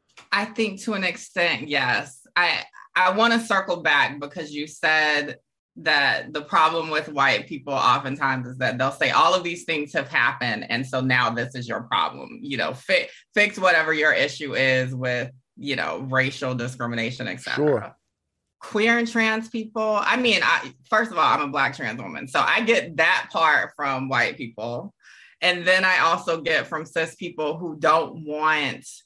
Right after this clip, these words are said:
Speaker 1: to be critiqued that the cancel train is coming. We get that, "Oh, well, you guys got gay marriage, so, like, what is really hard for you anymore?" Right? We get those type of things. We don't ever get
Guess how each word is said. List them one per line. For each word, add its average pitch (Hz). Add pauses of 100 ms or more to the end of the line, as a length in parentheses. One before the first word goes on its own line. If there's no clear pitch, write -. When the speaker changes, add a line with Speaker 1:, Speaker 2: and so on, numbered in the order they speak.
(280)
Speaker 1:
to 196
be 165
critiqued 127 (640)
that 127 (280)
the -
cancel 156
train 175
is 202
coming. 131 (400)
We 160
get 147 (120)
that, 143
"Oh, 208
well, 202
you 202
guys 240
got 190
gay 180
marriage, 147
so, 160
like, 147
what 175
is 185
really 160
hard 147
for 135
you 117
anymore?" 80 (240)
Right? 143 (300)
We 226
get 185
those 175
type 151
of 127
things. 101
We 185
don't 220
ever 170
get 156